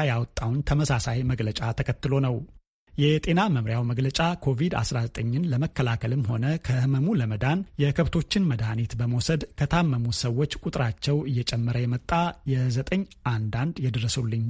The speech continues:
የስልክ ጥሪዎች መመዝገባቸውን አመልክቷል። ከደረሱ የእርዳታ ጥሪ ስልኮች ውስጥ ሰባ ከመቶ የሚሆነው ለከብቶች የተዘጋጀውን መድኃኒት ወስደው ከታመሙ ሰዎች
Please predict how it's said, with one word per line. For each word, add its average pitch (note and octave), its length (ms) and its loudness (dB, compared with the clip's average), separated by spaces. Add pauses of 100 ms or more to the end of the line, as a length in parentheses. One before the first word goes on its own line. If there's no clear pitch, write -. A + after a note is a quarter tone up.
የስልክ A#2+ 380 -2
ጥሪዎች B2 540 -2
መመዝገባቸውን C3+ 920 0 (120)
አመልክቷል። B2+ 580 0 (480)
ከደረሱ D#3 540 4
የእርዳታ A#2 460 0 (120)
ጥሪ A#2 220 -6
ስልኮች B2 460 -4
ውስጥ - 280 0
ሰባ C#3+ 220 0 (100)
ከመቶ A2+ 320 -2 (140)
የሚሆነው A#2+ 520 0 (220)
ለከብቶች D3 600 2
የተዘጋጀውን A#2 760 0
መድኃኒት A#2 480 0
ወስደው B2 400 0 (220)
ከታመሙ C3 600 2 (100)
ሰዎች A#2+ 380 -2